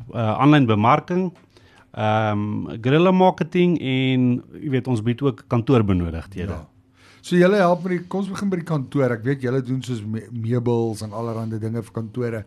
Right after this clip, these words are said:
Speaker 2: Eh, dis nou vir die ou wat nou daar besit, hoor, jy het nou besigheid begin. Waar en wat nou? Dan bel hy jou.
Speaker 1: Ja, presies. So, eh, kyk, wat ons mee kan help is enige kantoormeubels wat mense benodig.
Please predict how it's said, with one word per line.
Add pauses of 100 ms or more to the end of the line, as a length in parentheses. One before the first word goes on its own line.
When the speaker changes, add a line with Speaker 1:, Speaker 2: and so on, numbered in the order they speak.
(360)
Speaker 2:
Eh,
dis
nou
vir
die
ou
wat
nou
daar
besit,
hoor,
jy
het
nou
besigheid
begin. (300)
Waar
en
wat
nou? (500)
Dan
bel
hy
jou. (880)
Speaker 1:
Ja,
presies.
So,
eh,
kyk,
wat
ons
mee
kan
help
is
enige
kantoormeubels
wat
mense
benodig.